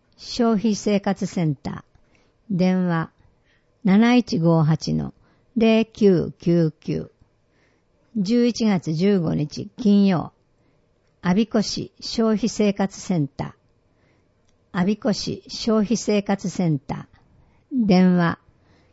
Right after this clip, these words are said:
七一八五の一四六九。十一月十六日土曜。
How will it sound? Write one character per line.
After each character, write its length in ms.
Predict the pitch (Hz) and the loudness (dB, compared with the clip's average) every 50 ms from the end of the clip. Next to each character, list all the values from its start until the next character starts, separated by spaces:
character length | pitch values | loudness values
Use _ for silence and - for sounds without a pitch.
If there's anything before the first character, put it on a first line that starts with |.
| _ _ _ _ _ _ - | _ _ _ _ _ _ -2
七 400 | 196 170 180 190 208 220 226 233 | 0 2 4 4 4 2 2 2
一 280 | 240 220 - - - | 2 0 0 -2 -4
八 340 | 120 120 160 - - - 170 | -4 -4 -4 -6 -2 -2 -2
五 320 | 165 165 170 160 151 147 139 | 0 2 2 2 2 0 -2
の 180 | 123 113 - _ _ _ _ _ _ _ _ | -6 -8 -10 _ _ _ _ _ _ _ _
一 380 | - 170 - - - 226 226 226 | -8 -8 -6 -2 0 2 4 4
四 340 | 226 226 220 180 147 143 139 | 4 4 4 2 2 0 0
六 320 | 139 139 - - 180 160 | -2 -4 -2 -2 -4 -4
九。 400 | _ - - 160 131 87 - - _ _ _ _ _ _ _ _ _ _ _ _ _ _ _ _ _ _ _ _ _ _ _ _ _ _ _ - | _ -4 -4 -4 -4 -4 -8 -18 _ _ _ _ _ _ _ _ _ _ _ _ _ _ _ _ _ _ _ _ _ _ _ _ _ _ _ -6
十 340 | 247 220 180 196 233 247 247 | -4 -2 0 2 2 2 2
一 220 | 247 220 - 233 208 | 2 0 0 0 0
月 320 | 190 170 - - 156 156 | 0 0 -2 -2 -4 -2
十 260 | 156 175 185 190 185 | 0 0 2 2 2
六 260 | 180 185 165 - 175 | 0 -2 -2 -2 -2
日 360 | 170 165 147 135 - 147 - 139 | -2 -2 -2 -4 -6 -8 -6 -2
土 160 | 151 151 160 | -2 0 0
曜。 280 | 170 175 156 - - | 0 0 0 -2 -6